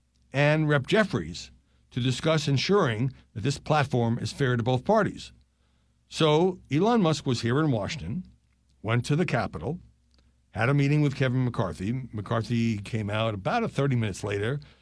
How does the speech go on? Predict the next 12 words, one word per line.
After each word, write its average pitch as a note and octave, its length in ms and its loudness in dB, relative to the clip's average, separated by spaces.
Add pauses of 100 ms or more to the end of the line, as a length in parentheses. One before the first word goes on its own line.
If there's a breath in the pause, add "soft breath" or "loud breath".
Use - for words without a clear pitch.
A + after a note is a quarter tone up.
(240 soft breath)
and A2+ 120 -4
said, D#3 200 0
"Oh, A3 140 4
he E3+ 120 4
just E3 180 0
wanted C#3 240 2
to A#2+ 80 2
wish A#2+ 200 0
me A2 120 -2
a G2 40 0
happy F#2+ 220 -2
birthday," B2+ 640 0